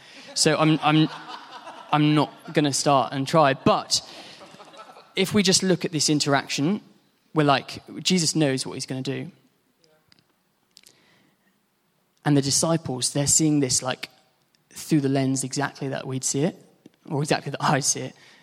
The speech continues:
like, a worldly lens. They've been close to Jesus, but they're seeing it through a worldly perspective. It would take more than half a year's wages to buy enough bread for each to have just one bite.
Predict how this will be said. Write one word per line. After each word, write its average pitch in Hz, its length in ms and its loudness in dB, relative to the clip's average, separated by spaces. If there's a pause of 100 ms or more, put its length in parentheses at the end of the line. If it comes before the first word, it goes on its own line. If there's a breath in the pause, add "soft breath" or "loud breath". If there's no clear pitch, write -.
(160 loud breath)
like, 147 180 -2
a 143 60 -2
worldly 147 400 2
lens. 143 580 -2 (380 soft breath)
They've 165 180 0
been 151 140 -2
close 147 300 -4
to 139 100 -6
Jesus, 135 340 2
but - 140 -10
they're 139 100 -2
seeing 139 420 2
it - 140 -10
through 135 220 -4
a 131 40 -4
worldly 135 440 -4
perspective. - 720 -12 (1600 soft breath)
It 165 80 4
would 156 100 2
take 165 240 4
more 156 240 4
than 143 120 4
half 156 420 0
a - 20 -4
year's 143 320 2
wages 143 380 0
to - 80 -4
buy 135 180 -2
enough 135 240 -4
bread 131 240 -4
for - 140 -12
each 156 240 -6
to - 80 -6
have 131 180 -8
just - 220 -8
one 131 260 -4
bite. 139 400 -8